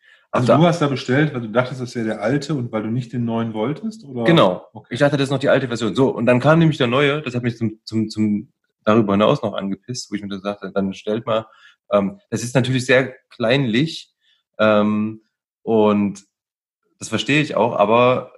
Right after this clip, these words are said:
Speaker 2: man hat ja nicht umsonst Produktbilder und theoretisch könntest du das Ding zurückgeben, weil es ist einfach nicht das Produkt, was abgebildet ist.
Speaker 1: Ja.
Speaker 2: Ja,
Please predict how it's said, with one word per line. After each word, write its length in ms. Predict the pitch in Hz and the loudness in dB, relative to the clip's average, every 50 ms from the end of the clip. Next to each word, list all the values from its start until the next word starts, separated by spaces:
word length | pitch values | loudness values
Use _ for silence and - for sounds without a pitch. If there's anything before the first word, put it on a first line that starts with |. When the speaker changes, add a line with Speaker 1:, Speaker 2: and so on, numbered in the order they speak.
| - _ | -20 _
Speaker 2:
man 440 | 98 107 104 104 104 104 104 104 | -4 -2 0 0 2 0 0 -2
hat 160 | - - 120 123 | -2 -4 -2 0
ja 60 | 123 | 0
nicht 140 | 117 117 127 | 0 2 2
umsonst 340 | 113 120 135 147 147 - | 2 4 4 4 2 0
Produktbilder 840 | - - 107 110 107 107 - - 104 101 104 107 113 123 135 - - | -4 -2 -2 0 0 -2 -4 -2 -2 0 2 2 2 2 0 -2 -2
und 220 | - 107 101 98 - | 0 0 0 0 0
theoretisch 480 | - 107 104 101 117 113 135 127 131 | 0 0 2 2 2 2 2 0 0
könntest 220 | - 127 123 123 - | -2 -2 -2 -2 -2
du 40 | |
das 100 | 113 110 | -4 -2
Ding 160 | 110 120 120 120 | -2 -2 -2 -2
zurückgeben, 460 | 120 107 135 151 - 120 117 113 110 | -2 -4 -4 -4 0 0 0 2 2
weil 80 | 98 | 2
es 60 | 101 107 | 2 2
ist 80 | 107 | 0
einfach 180 | 95 101 107 110 | -2 -2 -2 -2
nicht 140 | 110 107 110 | -4 -4 -6
das 100 | 104 - | -10 -10
Produkt, 340 | _ - 113 123 123 - | _ -6 -4 -4 -4 -6
was 100 | - 107 | -6 -4
abgebildet 520 | - 117 - - 107 98 101 90 90 - - | -4 -4 -4 -6 -4 -2 -2 -2 -2 -2 -6
ist. 240 | 92 - - - _ _ _ _ _ | -10 -18 -18 -20 _ _ _ _ _
Speaker 1:
Ja. 160 | - 117 104 - - _ _ _ _ _ _ _ _ _ _ _ _ 90 | -12 -12 -12 -12 -12 _ _ _ _ _ _ _ _ _ _ _ _ -2
Speaker 2:
Ja, 320 | 90 92 104 110 - - | 0 0 0 -2 -4 -12